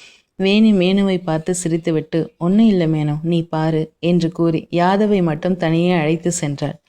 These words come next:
யாதவ் சற்று ஏமாற்றமாய் காணப்பட்டான். வேணி யாதவிடம் வீட்டிற்கு செல்ல உடன் வருமாறு அழைத்தாள். சென்றான். வேணி, "யாதவ், உன்கிட்ட ஒண்ணு கேட்பேன், மறைக்காம உண்மையை சொல்லு"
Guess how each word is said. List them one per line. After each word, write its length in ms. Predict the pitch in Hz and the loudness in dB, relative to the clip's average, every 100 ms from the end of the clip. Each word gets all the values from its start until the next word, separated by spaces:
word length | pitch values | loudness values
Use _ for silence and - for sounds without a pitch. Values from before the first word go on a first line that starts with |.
| - - - - - | -20 -20 -20 -20 -6
யாதவ் 360 | 190 190 208 233 | 0 2 2 2
சற்று 380 | 220 180 180 | 0 -4 0
ஏமாற்றமாய் 680 | 160 170 180 190 185 175 180 | 0 2 2 0 0 0 0
காணப்பட்டான். 720 | 180 160 160 156 147 - 143 - _ _ _ - | 0 -2 -2 -2 -6 -6 -8 -8 _ _ _ -8
வேணி 380 | 175 190 214 208 | -2 2 4 4
யாதவிடம் 580 | 175 170 175 170 160 160 - | 2 2 2 0 0 -4 -2
வீட்டிற்கு 500 | 185 202 214 190 185 | 0 0 0 -2 -4
செல்ல 360 | 180 156 156 | -2 0 0
உடன் 280 | 156 175 190 | 0 0 2
வருமாறு 480 | 190 165 160 165 170 | 2 2 2 0 0
அழைத்தாள். 540 | 165 147 143 - 139 - _ _ _ | 0 -2 -4 -6 -8 -8 _ _ _
சென்றான். 680 | - - 165 160 147 143 - _ _ _ _ _ | -12 -2 0 0 0 -4 -6 _ _ _ _ _
வேணி, 380 | 165 165 165 156 - _ _ _ _ _ _ _ - | 0 2 2 0 -6 _ _ _ _ _ _ _ -4
"யாதவ், 480 | 160 165 170 165 - | 0 0 0 -2 -4
உன்கிட்ட 260 | 165 165 185 | -4 -2 0
ஒண்ணு 260 | 196 170 | 0 0
கேட்பேன், 380 | 156 160 160 156 - _ 165 | -2 -2 -2 -6 -12 _ -4
மறைக்காம 440 | 160 180 185 180 | -2 -2 -2 0
உண்மையை 420 | 202 175 180 185 | 0 0 0 0
சொல்லு" 340 | 180 151 143 | -2 -4 -4